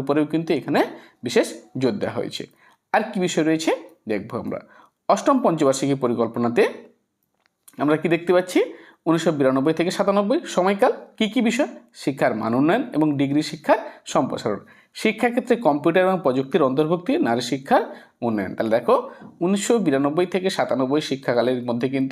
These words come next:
আমাদের শিক্ষাক্ষেত্রে কম্পিউটারের প্রযুক্তি বা কম্পিউটারকে কিন্তু অন্তর্ভুক্তি করা হয়েছে। গ্রামীণ শিক্ষায় ত্বরান্বিতকরণ, অর্থাৎ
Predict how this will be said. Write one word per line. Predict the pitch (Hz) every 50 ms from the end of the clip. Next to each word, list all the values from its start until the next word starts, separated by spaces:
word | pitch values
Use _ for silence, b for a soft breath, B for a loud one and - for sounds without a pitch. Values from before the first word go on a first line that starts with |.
| 143 135
আমাদের | 135 131 143 143 -
শিক্ষাক্ষেত্রে | - - - 135 131 143 135 151 170 165 147
কম্পিউটারের | 120 113 117 120 117 123 123 123 -
প্রযুক্তি | 117 107 117 123 120 - - 240 392 -
বা | 139 - -
কম্পিউটারকে | 117 113 110 110 120 120 117 120 135 131
কিন্তু | - 160 180 190 147
অন্তর্ভুক্তি | 117 120 117 120 131 120 - 135 139
করা | 165 226 - - - - _ _
হয়েছে। | - 120 110 117 - - - b b b b b b b - 135 139
গ্রামীণ | 143 151 175 214 262 285 277 -
শিক্ষায় | - 247 240 - - 311 349 311 -
ত্বরান্বিতকরণ, | - 151 135 123 110 113 104 104 110 107 - 98 101 - 135
অর্থাৎ | 139 - - 233